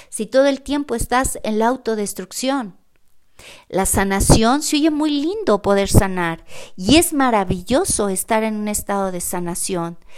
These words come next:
pero la sanación empieza cuando estamos en ese estado de permitirnos recibir, de permitirnos estar vulnerables,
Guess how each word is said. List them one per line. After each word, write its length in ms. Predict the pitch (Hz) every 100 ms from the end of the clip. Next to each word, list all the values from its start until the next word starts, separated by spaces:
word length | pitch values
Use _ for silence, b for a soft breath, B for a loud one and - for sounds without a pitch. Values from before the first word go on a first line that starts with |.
| B B
pero 180 | 208 208
la 140 | 208
sanación 640 | 202 226 208 214 - 247 247
empieza 600 | 220 226 240 233 180 185
cuando 260 | 202 196
estamos 500 | 196 - 220 226 226
en 100 | 190
ese 220 | 202 214 208
estado 500 | - 208 208 220 240 B B
de 100 | -
permitirnos 1000 | 196 208 208 208 - 262 262 285 330 - b b b b b -
recibir, 920 | 190 214 214 - 190 202 269 - - B B B
de 160 | 175 214
permitirnos 840 | 220 208 214 208 226 220 226 -
estar 400 | 196 - 196 196
vulnerables, 920 | 202 202 180 170 170 180 247 285 -